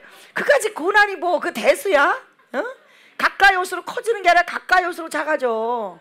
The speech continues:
응? 그러니까 "이리 와." 딱 그러거든. 한번, 제주 한번 훌떡 넘는 거야. 응? 그렇게, 그렇게 가면 돼요. 자,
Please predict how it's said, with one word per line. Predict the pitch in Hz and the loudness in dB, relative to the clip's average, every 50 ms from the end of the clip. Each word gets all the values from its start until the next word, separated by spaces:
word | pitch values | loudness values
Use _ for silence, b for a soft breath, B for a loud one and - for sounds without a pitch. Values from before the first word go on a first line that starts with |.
| _ - | _ -20
응? | 175 196 240 330 - b b b b b b b b b | -18 -18 -16 -18 -20 b b b b b b b b b
그러니까 | b - 240 254 240 240 233 214 190 _ _ - | b -10 -8 -4 0 0 0 0 -2 _ _ -14
"이리 | 220 226 | -8 -2
와." | 208 226 247 233 151 - - - | 2 2 2 2 2 -2 -10 -14
딱 | - 214 | -14 -14
그러거든. | - - 208 190 175 185 | -10 -10 -10 -10 -10 -12
한번, | - - - - 214 - - | -12 -16 -16 -16 -18 -18 -8
제주 | - - 226 220 269 | -2 -2 -2 -2 0
한번 | 220 202 - - | -4 -4 -4 -6
훌떡 | 285 247 - 233 196 | -14 -14 -14 -14 -14
넘는 | 185 151 156 160 160 | -14 -18 -20 -20 -20
거야. | 160 156 104 98 - _ _ _ | -20 -20 -20 -20 -20 _ _ _
응? | - - 302 311 _ b b b b b b b b b b b b b b b b b | -20 -20 -20 -20 _ b b b b b b b b b b b b b b b b b
그렇게, | - 202 214 208 214 - - 175 165 151 160 _ _ _ _ _ _ _ _ _ - | -8 -4 -4 -4 -4 -6 -12 -12 -14 -14 -16 _ _ _ _ _ _ _ _ _ -14
그렇게 | - 214 214 208 - 190 190 | -8 -8 -8 -8 -8 -12 -12
가면 | - - 196 170 165 151 | -12 -12 -14 -14 -16 -18
돼요. | - 170 160 - - - | -20 -20 -20 -20 -20 -16
자, | - - 233 190 151 - | -8 -4 -4 -4 -4 -6